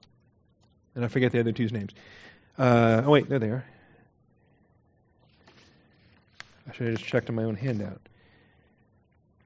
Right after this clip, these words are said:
There we go. That's almost Bob. Shobab. Shobab and Shemiah. Yeah. Solomon, Shemiah, Shobab, and Nathan. Those are the four.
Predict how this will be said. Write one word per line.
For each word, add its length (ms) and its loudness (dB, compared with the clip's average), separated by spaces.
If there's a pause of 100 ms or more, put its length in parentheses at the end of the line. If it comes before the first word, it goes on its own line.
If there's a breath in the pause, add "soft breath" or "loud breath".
(1900)
There 120 8
we 100 4
go. 260 -2 (540)
That's 120 -6
almost 260 6
Bob. 380 6
Shobab. 480 4 (960 soft breath)
Shobab 560 10
and 80 6
Shemiah. 600 2 (240)
Yeah. 360 -4 (1000)
Solomon, 480 8
Shemiah, 380 2
Shobab, 460 4
and 140 2
Nathan. 320 -2
Those 260 8
are 40 8
the 80 8
four. 320 8